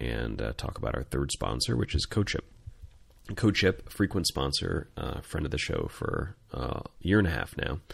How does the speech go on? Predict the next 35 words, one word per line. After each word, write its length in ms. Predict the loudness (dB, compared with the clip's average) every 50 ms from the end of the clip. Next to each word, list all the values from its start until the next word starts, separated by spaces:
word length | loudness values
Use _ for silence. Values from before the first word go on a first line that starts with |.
| -14 -14 -16 -16 -16 -16 -2 6
They're 160 | 10 10 10
a 60 | 12
hosted 380 | 10 8 8 6 4 2 -2 0
continuous 480 | 0 0 2 2 4 4 6 6 4 4
delivery 400 | 2 2 2 2 4 2 2 2
service 360 | 2 0 0 0 0 -2 -2
focused 480 | 0 0 0 0 2 0 2 2 2 0
on 240 | 0 -2 -4 -2 2 2
speed, 360 | 2 4 6 4 4 4 4
security, 560 | 2 0 0 2 2 2 4 4 2 0 0 -2
and 240 | -4 -4 -4 -4 -4
customizability. 920 | -4 -2 0 0 0 0 -2 -2 -2 -2 -2 -2 -4 -4 -4 -4 -6 -8 -10 -12 -16 -20 -20 -20 -18 -18 -18 -12 -6
You 80 | -2 2
can 160 | 4 4 6
set 160 | 6 6 6
up 100 | 4 4
continuous 420 | 2 0 0 2 4 4 4 4 2
integration 500 | 2 2 2 2 2 2 2 0 -2 -2 -2 -2
in 100 | -2 -2
a 60 | 0
matter 280 | 0 0 0 0 0
of 100 | 0 2
seconds 540 | 2 2 2 2 2 0 -2 -2 0 -2 -2
and 140 | -2 -2 -2 0 0
automatically 540 | 2 2 2 2 2 0 0 0 -2 -2 0
deploy 600 | 0 -2 -2 0 0 0 0 0 0 0 -2 -4 -4
when 380 | -4 -2 -2 -2 -2 -2 -4 -4 -4 -4
your 120 | -4 -4
tests 360 | -4 -4 -4 -2 0 0 0 0
have 120 | -2 -2 0
passed. 420 | 2 2 2 2 0 0 -2 -2 -6 -14 -18 -18 -16 -16 -18 -18 -18 -20 -20 -16 0
CodeShip 340 | 4 4 4 6 4 2 0 0
supports 460 | -2 -2 0 0 0 0 0 0 -2
your 180 | -2 -2 -2 -2
GitHub 520 | 0 0 0 0 0 0 -2 -2 -2 -4